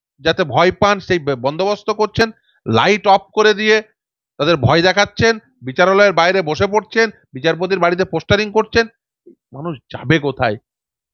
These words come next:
এই রকম চা-, ওরা ভাবছে যে এইভাবে বিচারালয়ের উপরে, এইভাবে বিচারপতিদের উপরে, এইভাবে বিচারকদের উপরে চাপ সৃষ্টি করে ওরাই দুষ্কৃতি রাজ চালিয়ে যাবে, এর শেষের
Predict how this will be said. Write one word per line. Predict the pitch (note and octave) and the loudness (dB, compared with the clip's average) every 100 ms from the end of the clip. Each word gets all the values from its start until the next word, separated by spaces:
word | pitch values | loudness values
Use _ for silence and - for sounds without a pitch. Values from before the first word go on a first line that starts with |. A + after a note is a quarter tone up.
| _ | _
এই | - F#3 | 2 2
রকম | G#3 A#3 B3 | 2 2 0
চা-, | A3 - D3+ | 0 -4 0
ওরা | D#3+ | 0
ভাবছে | F#3+ C#3+ D3+ - - B3 - _ _ _ - | 0 0 -2 -2 0 0 -2 _ _ _ -8
যে | B2 | 0
এইভাবে | C#3+ D3+ E3 F3 F#3 | 2 2 0 0 -2
বিচারালয়ের | D3 B2+ B2 D3 D3+ D3 D3+ D3 | -4 -8 0 2 2 2 2 2
উপরে, | C3 C#3 C3+ E3+ F3+ _ _ _ - | 0 2 2 0 -4 _ _ _ -4
এইভাবে | C#3+ D3+ D#3 D#3+ | -2 0 0 0
বিচারপতিদের | C#3 A#2+ C#3 C3 C3+ C3+ C#3 B2+ | -2 -2 -2 -2 -6 -8 -4 -4
উপরে, | A2 C#3 D3 E3 - _ - | -2 0 2 0 -4 _ -6
এইভাবে | C3 C#3+ D#3 D#3+ | -2 0 0 0
বিচারকদের | C3 A#2 C3+ C3+ C3+ C3 | 0 0 0 -2 -4 -4
উপরে | A2+ C#3 | -4 -6
চাপ | D3 - F3 - - | -6 -2 -2 -2 -14
সৃষ্টি | G#3+ - A3 | -14 -14 -8
করে | F#3+ D#3 G3 A3 _ _ - | -4 -2 -2 -6 _ _ -2
ওরাই | D3 F3+ F#3 | 2 4 2
দুষ্কৃতি | C#3+ E3+ - F3 F3+ | -2 -10 -12 -12 -4
রাজ | E3 C#3+ | -2 -2
চালিয়ে | D#3 C#3 C3+ | -4 -2 -2
যাবে, | B2+ A2+ A2 _ _ _ _ _ - | -4 -6 -10 _ _ _ _ _ 2
এর | F#3+ G#3 | 2 2
শেষের | - G3 C3+ B3 | 0 0 2 2